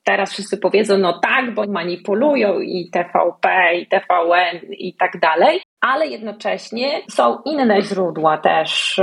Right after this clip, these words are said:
pozyskiwania informacji. Ja mam taki najbardziej bazowy, czyli taki, w którym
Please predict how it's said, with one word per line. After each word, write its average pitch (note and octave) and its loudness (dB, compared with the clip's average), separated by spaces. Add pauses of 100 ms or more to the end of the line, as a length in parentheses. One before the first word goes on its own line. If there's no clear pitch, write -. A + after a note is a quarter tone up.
pozyskiwania F#3+ 0
informacji. F3 2 (180)
Ja B3 4
mam D4+ 0
taki A#3 0
najbardziej F#3+ 0
bazowy, F#3 0
czyli E3+ -8
taki, - -4
w - -20
którym E3 -2